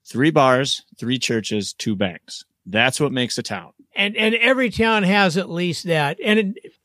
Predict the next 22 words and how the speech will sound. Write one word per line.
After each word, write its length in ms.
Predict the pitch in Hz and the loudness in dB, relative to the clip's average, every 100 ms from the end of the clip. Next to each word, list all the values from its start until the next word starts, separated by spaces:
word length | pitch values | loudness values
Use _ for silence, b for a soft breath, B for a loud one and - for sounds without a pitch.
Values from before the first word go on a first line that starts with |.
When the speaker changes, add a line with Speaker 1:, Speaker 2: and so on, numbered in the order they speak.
| - | -4
Speaker 2:
the 100 | 185 | 0
bank 300 | 202 214 208 | 2 2 2
is 100 | 165 | 2
drive 300 | 185 190 185 | 4 2 2
up 140 | 165 | -2
only, 340 | 185 185 208 | -2 0 0
and 240 | 185 160 151 | 0 -2 -4
the 80 | 156 | -2
government 440 | 170 180 180 165 | 0 2 0 -2
succeeded 460 | 170 - 180 175 175 | -8 -6 -4 -4 -4
in 80 | |
closing 380 | 151 175 160 170 | -4 -4 -2 -4
the 80 | 156 | -4
chur-, 240 | - 170 285 | -4 -6 -6
the 220 | 208 151 - - | -4 -4 -4 -10
church 260 | - 190 196 | -4 -4 -4
and 80 | |
the 60 | 160 | -6
bars. 280 | 185 214 - _ _ _ _ - | -6 -8 -12 _ _ _ _ 0
Speaker 1:
Exactly. 580 | 123 113 120 113 - 80 | 2 6 6 4 0 -8
Speaker 2:
I'm, 180 | 196 175 | -2 0
what, 220 | - 170 | 0 0